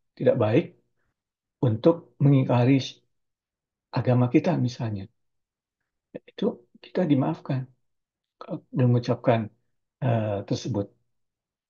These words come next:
Demi menjaga keselamatan nyawa kita. Salah satu tujuan syariah adalah menyelamatkan nyawa.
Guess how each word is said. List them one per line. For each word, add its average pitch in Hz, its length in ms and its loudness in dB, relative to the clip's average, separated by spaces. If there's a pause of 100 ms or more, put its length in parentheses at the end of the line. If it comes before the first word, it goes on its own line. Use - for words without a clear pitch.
(160)
Demi 127 220 4 (220)
menjaga 127 640 4 (880)
keselamatan 120 600 2
nyawa 113 260 2
kita. - 220 -14 (680)
Salah 123 220 0
satu - 240 0
tujuan 117 320 2
syariah 123 360 2
adalah 117 220 2 (220)
menyelamatkan 117 560 0
nyawa. 123 240 -2